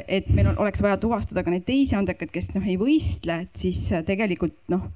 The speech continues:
ka seda testimist ja seda teadmist, äh, testimise kohta võiks palju rohkem olla. Et,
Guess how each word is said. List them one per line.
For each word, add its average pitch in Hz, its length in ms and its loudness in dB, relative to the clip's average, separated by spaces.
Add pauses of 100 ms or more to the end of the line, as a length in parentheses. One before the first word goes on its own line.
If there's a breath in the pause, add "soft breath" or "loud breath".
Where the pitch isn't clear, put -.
(160)
ka - 80 -2
seda 180 240 0
testimist - 720 -2 (460 loud breath)
ja 175 120 -2
seda 190 240 0
teadmist, 196 960 0
äh, 165 160 -2
testimise 175 540 0
kohta - 260 -2
võiks - 160 -6
palju 202 240 2
rohkem 165 400 0
olla. 160 240 -4 (440 loud breath)
Et, 175 200 -4